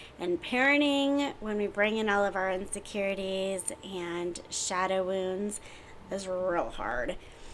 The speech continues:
And the best thing that we can do for ourselves and our kids is to work on those things. Remember that we are worthy of love. We are worthy of grace. We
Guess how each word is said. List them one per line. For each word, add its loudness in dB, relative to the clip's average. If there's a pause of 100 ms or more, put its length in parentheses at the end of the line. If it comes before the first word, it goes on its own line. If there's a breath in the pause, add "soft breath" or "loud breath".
(300 loud breath)
And -4
the -2
best 0
thing -2
that 0
we -2
can -6
do -2
for -4
ourselves -2
and -4
our -4
kids -6 (100)
is -2
to -4
work 0
on 2
those 2
things. -6 (420 loud breath)
Remember -2
that -4
we -2
are 0
worthy -2
of -8
love. -2 (300)
We -6
are -4
worthy -4
of -10
grace. -6 (800 loud breath)
We 0